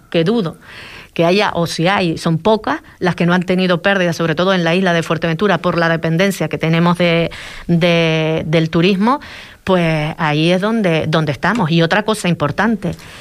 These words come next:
eh, hablaban de diez millones de euros, pero en el presupuesto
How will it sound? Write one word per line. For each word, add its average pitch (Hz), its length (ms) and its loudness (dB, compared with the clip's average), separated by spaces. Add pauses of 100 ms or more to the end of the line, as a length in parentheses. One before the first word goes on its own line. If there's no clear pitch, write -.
(220)
eh, 165 640 2 (260)
hablaban 175 400 2
de 233 140 4
diez 220 220 2
millones 185 500 0
de 156 160 -2
euros, 202 320 -4 (1600)
pero 185 180 2
en 165 60 2
el 160 100 0
presupuesto 160 800 -2